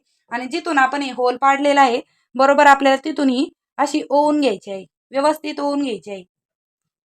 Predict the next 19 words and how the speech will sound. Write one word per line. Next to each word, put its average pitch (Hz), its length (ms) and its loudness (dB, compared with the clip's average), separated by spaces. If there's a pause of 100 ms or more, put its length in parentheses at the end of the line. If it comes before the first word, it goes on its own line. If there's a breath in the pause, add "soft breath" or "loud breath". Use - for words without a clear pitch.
(680)
तसेच 370 300 -4
मी 330 120 -2
या 330 100 4
अगोदर 349 320 4
पण 330 180 0
या 339 140 2
साडीपासून 285 640 0
दोन 311 220 4
व्हिडिओ 247 260 0
बनवलेले 277 420 2
आहे, 269 100 2
एक 220 220 -6
टिफिन 285 300 -8
बॅग 247 200 0
आहे, 254 200 0
एक 233 200 -10
शॉपिंग 254 400 -4
बॅग 254 200 -2
आहे. 233 240 0